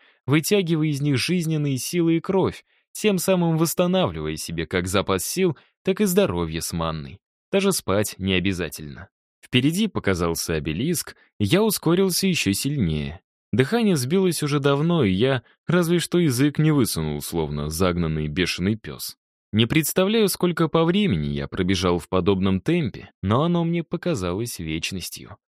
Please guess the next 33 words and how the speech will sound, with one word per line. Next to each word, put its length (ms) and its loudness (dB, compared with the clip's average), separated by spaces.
И 80 4
волновался 720 2
я 100 2
в 40 -2
основном 640 -2
не 240 -2
за 120 -2
себя. 600 -4
«Чего 260 -2
стоите, 480 0
блядь, 220 -6
бегом 480 2
домой!» 420 0
Стоило 440 2
мне 180 4
разглядеть 600 2
две 180 0
фигуры 380 0
у 100 2
камня, 380 0
что 180 -2
пытались 440 0
сдерживать 600 -2
натиск 520 -2
голодных 680 0
бешеных 460 0
тварей, 480 -2
как 240 0
я 160 4
заорал, 540 2
что 200 -2
из 200 2
силы: 460 -4